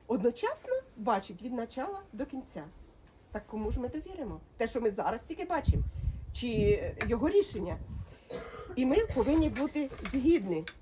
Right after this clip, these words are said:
згідні з його рішенням. Якщо навіть наші думки, плани не співпадають з Божим рішенням, то ми повинні змінити свої плани та погодитися з Богом. Бог знає, що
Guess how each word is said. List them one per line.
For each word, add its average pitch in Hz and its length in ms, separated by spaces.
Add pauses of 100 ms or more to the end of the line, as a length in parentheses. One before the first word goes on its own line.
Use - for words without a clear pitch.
(340)
згідні 247 580
з - 40
його 240 240 (100)
рішенням. 180 540 (2500)
Якщо 269 520 (140)
навіть 233 420
наші 233 480 (140)
думки, 208 600 (160)
плани 185 440 (160)
не 220 160
співпадають 202 840
з 175 60
Божим 196 380
рішенням, 190 520 (680)
то 190 100
ми 226 180
повинні 175 440
змінити 320 500 (100)
свої - 180
плани 160 380 (340)
та 160 80
погодитися 175 720
з 185 60
Богом. 165 340 (320)
Бог 170 220
знає, 208 360
що - 180